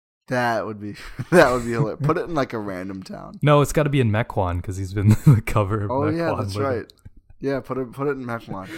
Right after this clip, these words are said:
Speaker 1: Make, make Main Street Ersan Ilyasova. Just Ersan Street. Everyone knows him as Ersan.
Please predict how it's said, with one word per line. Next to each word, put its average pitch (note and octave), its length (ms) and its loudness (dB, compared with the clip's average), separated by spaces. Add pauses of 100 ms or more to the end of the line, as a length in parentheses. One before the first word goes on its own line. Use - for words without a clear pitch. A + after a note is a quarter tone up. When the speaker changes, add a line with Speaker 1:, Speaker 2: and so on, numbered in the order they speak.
(180)
Speaker 1:
Make, C#3+ 280 -6
make D#3+ 220 -2
Main D3 220 -2
Street C3 300 -6
Ersan G#2+ 400 -8
Ilyasova. G2+ 400 -10
Just D3 160 -6
Ersan A2+ 480 -4
Street. - 360 -16
Everyone A#2+ 300 -6
knows G2+ 200 -10
him G2+ 100 -12
as G#2+ 100 -16
Ersan. - 400 -18